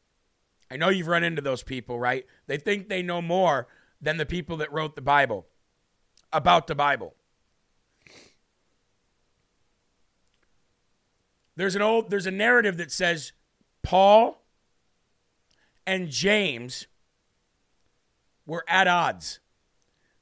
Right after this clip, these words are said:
James, the brother of Jesus, who was back preaching and teaching Jews, and Paul, who was preaching and teaching in Rome, they would go back and forth and they would meet with each other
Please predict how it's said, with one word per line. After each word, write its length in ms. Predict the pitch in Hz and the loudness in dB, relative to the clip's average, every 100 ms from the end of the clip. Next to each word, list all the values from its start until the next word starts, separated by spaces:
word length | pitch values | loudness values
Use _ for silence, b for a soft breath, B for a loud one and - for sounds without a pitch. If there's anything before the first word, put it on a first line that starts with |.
| _ | _
James, 480 | 113 175 208 247 226 | -8 -4 -2 -2 -6
the 80 | 185 | -8
brother 360 | 160 196 214 | 2 2 4
of 80 | 226 | 0
Jesus, 520 | 170 185 175 143 160 - b | 0 -6 -6 -8 -14 -16 b
who 120 | - 208 | -4 0
was 260 | 208 175 | 0 0
back 520 | 131 - 185 214 - | -6 2 4 4 2
preaching 600 | - 190 226 - 190 190 180 b b | -10 -2 -2 -2 -4 -4 -8 b b
and 220 | 175 180 | -6 -6
teaching 500 | - 226 185 202 185 | -6 -6 -6 -8 -8
Jews, 720 | 131 202 226 143 151 185 - _ _ _ _ _ b b b b b | -4 -2 0 -2 -6 -8 -14 _ _ _ _ _ b b b b b
and 260 | 190 190 | 0 0
Paul, 680 | - 190 240 226 165 185 - _ _ b b b | 0 6 10 10 10 6 0 _ _ b b b
who 140 | 196 | -6
was 200 | 220 208 | 0 0
preaching 480 | - - 226 196 220 | -2 -4 -4 -4 -8
and 100 | 202 | -8
teaching 480 | - 214 214 208 208 | -6 -8 -6 -8 -8
in 220 | 196 196 | -8 -6
Rome, 520 | 175 196 226 170 160 175 _ _ _ _ _ _ _ _ _ _ _ | 0 4 4 4 0 -12 _ _ _ _ _ _ _ _ _ _ _
they 160 | 165 208 | -4 -2
would 160 | 208 | -2
go 140 | 170 208 | -2 -2
back 320 | 165 202 202 | 4 4 2
and 120 | 214 | -4
forth 260 | 175 202 202 | -2 -4 -2
and 100 | 202 | -4
they 100 | 196 | -2
would 160 | 196 | -2
meet 220 | 202 247 202 | -4 -6 -4
with 140 | 180 | -6
each 180 | 165 - | -6 -2
other 360 | 143 139 185 | -2 -2 -8